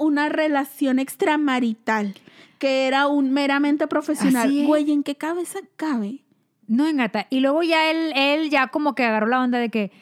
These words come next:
Speaker 1: ¿Y
Speaker 2: dije,
Speaker 1: la
Speaker 2: ya
Speaker 1: señora?
Speaker 2: Y dice que, no, pues es que le dije, "No consigues otro, o sea, a mí no me interesa". "No, le dice, es que usted, usted ya está a punto de arreglarme, pues de aquí a que consiga otro, la negociación". Y luego ya ves que hay abogados que dicen, "No, si no arreglo con ella, no arreglo con
Speaker 1: Ajá.
Speaker 2: nadie".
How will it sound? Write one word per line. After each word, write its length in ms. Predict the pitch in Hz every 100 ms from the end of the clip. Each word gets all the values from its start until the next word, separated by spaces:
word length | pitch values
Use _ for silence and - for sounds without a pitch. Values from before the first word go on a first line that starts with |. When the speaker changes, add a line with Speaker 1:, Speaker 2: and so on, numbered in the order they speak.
| -
Speaker 1:
¿Y 60 | 247
Speaker 2:
dije, 120 | 269
Speaker 1:
la 100 | 262
Speaker 2:
ya 200 | 294 285
Speaker 1:
señora? 440 | 262 240 453 214 220 _ -
Speaker 2:
Y 300 | 262 247 233
dice 240 | 202 233
que, 140 | 220 226
no, 260 | 220 269
pues 160 | 240 254
es 140 | 254
que 80 | 262
le 40 |
dije, 120 | 240 262
"No 100 | 349
consigues 380 | 427 381 359
otro, 240 | 370 359 311
o 20 |
sea, 80 | 269
a 60 |
mí 80 | 269
no 100 | 302
me 60 | 349
interesa". 500 | 339 277 254 269 240 - - -
"No, 140 | 302
le 100 | 339
dice, 100 | 320
es 100 | 269
que 80 | 330
usted, 160 | 302
usted 200 | 294 -
ya 60 | 302
está 140 | 294
a 40 | 320
punto 220 | 302 285
de 60 | 320
arreglarme, 560 | 294 262 254 269 302
pues 120 | 302 233
de 60 |
aquí 100 | 220
a 20 |
que 140 | 233 277
consiga 440 | 294 269 277 269
otro, 260 | 262 269 285
la 100 | 269
negociación". 640 | 233 220 208 185 247 269
Y 60 | 277
luego 140 | 254
ya 120 | 302
ves 160 | 294 294
que 80 | 330
hay 60 |
abogados 400 | 320 311 285 302
que 80 | -
dicen, 280 | 277 254 240
"No, 280 | 233 226 156 _ - - -
si 240 | - 320
no 240 | 294 302 330 392 403
arreglo 300 | 370 370 381
con 160 | 339
ella, 180 | 320 339
no 60 | 330
arreglo 260 | 311 320
con 140 | 320 247
Speaker 1:
Ajá. 100 | 202
Speaker 2:
nadie". 260 | 185 175